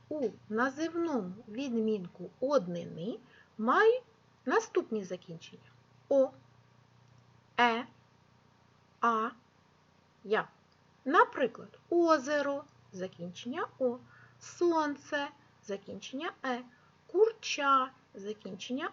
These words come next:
«а», теля, закінчення «я». Також для визначення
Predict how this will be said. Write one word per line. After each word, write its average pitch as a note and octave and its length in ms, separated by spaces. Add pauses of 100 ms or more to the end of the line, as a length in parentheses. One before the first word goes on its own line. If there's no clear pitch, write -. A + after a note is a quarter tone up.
«а», B3+ 200 (680)
теля, C#4 720 (240)
закінчення B3 720 (120)
«я». F#3 240 (580)
Також G#3 640 (440)
для A#3 520
визначення F#3+ 880